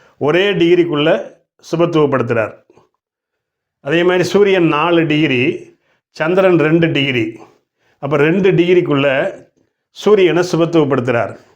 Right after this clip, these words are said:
செவ்வாயை பதினஞ்சு டிகிரிக்குள்ள சுபத்துவப்படுத்துறார். அப்ப அதீத சுபத்துவம் ஆன கிரகம்தான் ஒருத்தருக்கு அதனுடைய வேலையவோ தொழிலவோ தருங்கிற விதிப்படி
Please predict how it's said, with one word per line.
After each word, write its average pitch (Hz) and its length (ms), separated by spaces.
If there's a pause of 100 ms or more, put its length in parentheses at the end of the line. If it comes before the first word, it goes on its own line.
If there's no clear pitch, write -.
(680)
செவ்வாயை 170 640 (720)
பதினஞ்சு 175 520
டிகிரிக்குள்ள 160 440 (280)
சுபத்துவப்படுத்துறார். 131 880
அப்ப 143 240
அதீத 196 500
சுபத்துவம் 165 520 (560)
ஆன 165 260
கிரகம்தான் 165 640 (1300)
ஒருத்தருக்கு 175 540 (420)
அதனுடைய 160 520
வேலையவோ 170 600 (240)
தொழிலவோ 170 520
தருங்கிற 151 460
விதிப்படி 143 480